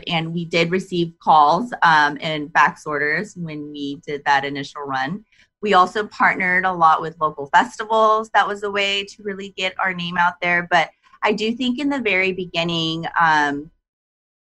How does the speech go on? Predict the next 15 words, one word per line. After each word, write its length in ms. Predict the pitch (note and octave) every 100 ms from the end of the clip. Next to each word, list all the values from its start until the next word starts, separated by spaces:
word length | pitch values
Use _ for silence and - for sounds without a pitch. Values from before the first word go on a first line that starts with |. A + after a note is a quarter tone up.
| _
we 340 | G3+ G3 G#3+ G#3
really, 800 | G3 G#3 G#3+ A3+ A#3+ B3 B3+ A#3+
really, 600 | G#3 G3 G3+ F#3+ F#3+ -
it 100 | F#3+
was 320 | F#3+ F#3 -
such 520 | - - G3+ - -
grassroots 580 | F#3 E3+ E3 - F#3+ F3+
marketing. 720 | F3 E3+ E3+ A3 A3 A3+ B3 A#3+ - G3
We 220 | G3 F#3+
were 240 | F3+ E3+ E3
very 440 | F#3 F3+ F#3 G3 G#3+
hands-on. 880 | A3 F#3 F3 E3+ E3 E3 E3 E3 E3
I 80 | F3+
mean, 260 | D#3+ D#3
even 280 | D#3 F#3 E3